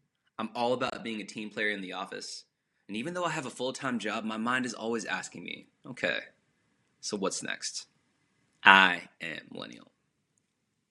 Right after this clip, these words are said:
When I first moved into my current apartment, I didn't think too much about energy consumption.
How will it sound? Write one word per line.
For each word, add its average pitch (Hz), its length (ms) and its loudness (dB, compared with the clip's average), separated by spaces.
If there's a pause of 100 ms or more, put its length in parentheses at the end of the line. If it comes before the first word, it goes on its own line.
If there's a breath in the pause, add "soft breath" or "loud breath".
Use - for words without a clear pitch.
(200)
When 120 100 8
I 135 60 12
first 170 260 2
moved 160 200 0
into 143 180 0
my 123 100 8
current 120 240 2
apartment, 107 460 0
I 104 100 -2
didn't 131 180 -6
think 135 160 -4
too 123 120 -4
much 110 200 0
about 95 280 4
energy 92 280 -4
consumption. - 640 -12